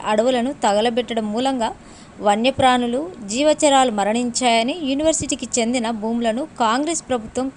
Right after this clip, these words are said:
కార్పొరేట్ శక్తులకు అమ్ముకుంటుందని, గత ప్రభుత్వం చేసిన తప్పిదాలను కాంగ్రెస్ ప్రభుత్వం చేస్తుందని విమర్శించారు.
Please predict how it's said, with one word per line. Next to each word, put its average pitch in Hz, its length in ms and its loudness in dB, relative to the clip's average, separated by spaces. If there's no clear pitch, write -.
కార్పొరేట్ 233 540 -2
శక్తులకు 233 420 -4
అమ్ముకుంటుందని, 220 680 -6
గత 285 140 4
ప్రభుత్వం 330 460 2
చేసిన 277 260 4
తప్పిదాలను 262 580 2
కాంగ్రెస్ 269 520 2
ప్రభుత్వం 247 360 -2
చేస్తుందని 226 460 -2
విమర్శించారు. 214 720 -2